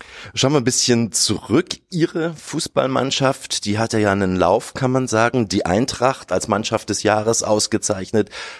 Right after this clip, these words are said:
Riesenerfolg in der Europa League. Ja, dann Deutschland in der W M. Hm?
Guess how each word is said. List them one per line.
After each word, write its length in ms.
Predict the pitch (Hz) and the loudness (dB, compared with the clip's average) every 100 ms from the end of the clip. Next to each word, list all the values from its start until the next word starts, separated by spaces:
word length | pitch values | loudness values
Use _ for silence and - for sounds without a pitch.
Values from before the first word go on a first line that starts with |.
| - | -4
Riesenerfolg 680 | 113 101 104 87 - 104 - | -2 2 2 2 2 2 2
in 100 | 95 | 2
der 140 | 104 - | 2 2
Europa 500 | 92 87 104 - 104 | 2 2 -2 0 -2
League. 380 | 101 113 - - - - - - - _ | 0 -2 -6 -14 -16 -16 -18 -20 -20 _
Ja, 220 | 113 107 92 - 92 | 2 4 2 -2 -2
dann 180 | 98 95 | 0 2
Deutschland 480 | 98 110 - 101 92 | 2 2 2 0 0
in 140 | 98 | 0
der 140 | 92 82 | 0 0
W 100 | 73 | -2
M. 360 | 78 107 165 - | -2 -2 -2 -2
Hm? 320 | 101 139 196 | 2 2 2